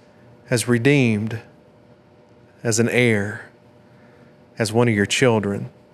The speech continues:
Thank you, Father. Lord, we, we do continue to pray that you would be with us as a congregation.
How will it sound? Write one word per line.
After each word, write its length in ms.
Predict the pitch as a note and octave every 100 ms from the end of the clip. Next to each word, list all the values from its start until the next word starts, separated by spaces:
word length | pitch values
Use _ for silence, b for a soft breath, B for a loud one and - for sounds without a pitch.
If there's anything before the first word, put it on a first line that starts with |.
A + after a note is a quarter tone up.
| - - - - - _ _ _ - -
Thank 280 | A#2 A2 G2+
you, 60 |
Father. 560 | F2+ G2 G2 G2+ A#2 C3 _ _ _ _ _ _ _ B B B B B B -
Lord, 220 | C3+ C3+
we, 280 | C3 C#3 C#3+
we 200 | D3 D3
do 260 | D3 D#3
continue 520 | D#3 C#3 - D3+ C#3+ B2+
to 80 |
pray 440 | A#2+ - C3+ C3+ C3
that 260 | A2+ -
you 100 | C3+
would 200 | B2 A2+
be 160 | A2+ C3
with 160 | B2+ A#2
us 280 | A2+ A2
as 100 | A#2
a 40 | A2
congregation. 920 | - B2+ A#2+ A2 A#2+ B2+ A2+ C3+ C3+